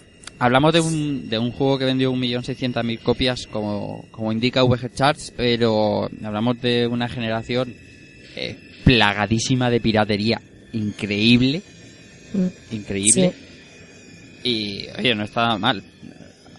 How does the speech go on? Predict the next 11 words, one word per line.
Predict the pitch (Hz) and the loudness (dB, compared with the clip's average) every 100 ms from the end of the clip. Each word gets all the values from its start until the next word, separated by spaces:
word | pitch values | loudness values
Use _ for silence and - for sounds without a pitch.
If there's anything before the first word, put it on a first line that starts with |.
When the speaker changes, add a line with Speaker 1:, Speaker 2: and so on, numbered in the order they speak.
| - - | -20 -12
Speaker 1:
El | 120 | -2
parque | 131 131 135 | 0 4 4
de | 139 | 6
consolas | 175 147 156 | 6 4 2
sí | - | 0
que | 175 | 0
era | 120 107 | 2 2
muy | 107 104 | 2 2
amplio, | 160 156 117 | 2 4 2
terminó | 110 104 110 | 2 0 0
siendo, | - 156 | 0 0